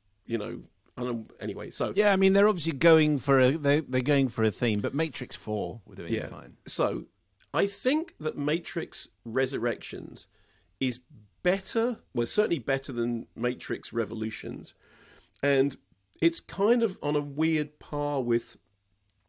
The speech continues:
Speaker 1: Reloaded, in as much as Reloaded was a worse film but had a better chase sequence in it. And there is nothing in this that, that would match the chase sequence from Reloaded.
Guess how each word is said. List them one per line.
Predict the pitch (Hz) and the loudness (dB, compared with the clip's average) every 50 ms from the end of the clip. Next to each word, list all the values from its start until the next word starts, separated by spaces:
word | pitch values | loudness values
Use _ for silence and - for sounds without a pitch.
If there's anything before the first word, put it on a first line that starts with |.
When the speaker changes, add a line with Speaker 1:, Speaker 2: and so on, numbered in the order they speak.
| - _ | -18 _
Speaker 1:
Reloaded, | 123 127 131 120 123 131 135 123 113 113 113 110 - - - | -2 -2 0 0 2 2 4 2 2 0 -4 -10 -12 -8 -6
in | - 143 147 | -4 -2 -2
as | 135 | -2
much | 143 143 - - | -2 -4 -4 -4
as | 151 131 | -8 -4
Reloaded | 131 160 180 185 180 160 160 143 143 127 | 0 2 2 4 4 2 2 2 0 -2
was | 123 131 131 | -2 -4 -4
a | 135 | -4
worse | 123 123 139 143 143 135 135 | -4 0 4 4 4 4 2
film | - - 147 127 123 | 0 -2 0 0 0
but | 120 120 127 | 0 -2 -2
had | 131 127 | -2 -4
a | 117 | -4
better | 107 - 139 127 - - 120 | -2 -4 -4 -4 -2 -8 -8
chase | - - - 127 123 117 - | -8 -4 -4 -4 -4 -4 -6
sequence | - - - - - - - - | -10 -12 -12 -12 -14 -14 -14 -12
in | - - 82 | -10 -10 -10
it. | 82 - - _ _ _ _ _ _ _ _ _ _ _ _ _ _ _ _ - | -10 -14 -16 _ _ _ _ _ _ _ _ _ _ _ _ _ _ _ _ -8
And | - 131 127 | -6 -4 -2
there | 135 143 143 | 0 0 0
is | 147 139 120 | 0 -2 0
nothing | 135 143 156 170 165 - 151 135 127 | 0 0 0 0 -2 -4 -6 -2 0
in | 123 127 123 117 | 0 0 0 0
this | 117 113 110 - - | -2 -2 -4 -6 -8
that, | - 117 117 - - _ _ - | -4 -4 -4 -4 -6 _ _ -4
that | 107 113 113 | -4 -2 0
would | 117 117 107 | 0 -2 -2
match | 113 127 127 113 - - - - | 0 -2 -2 -2 -4 -8 -12 -14
the | - | -14
chase | 101 - - 120 110 113 - | -14 -8 -6 -6 -6 -6 -8
sequence | - - 110 110 - - - 104 - - - | -10 -10 -12 -12 -12 -14 -14 -14 -14 -16 -14
from | - 117 110 107 113 - | -10 -10 -10 -10 -12 -12
Reloaded. | - 110 110 110 - 107 - - - | -12 -12 -12 -12 -12 -14 -14 -14 -16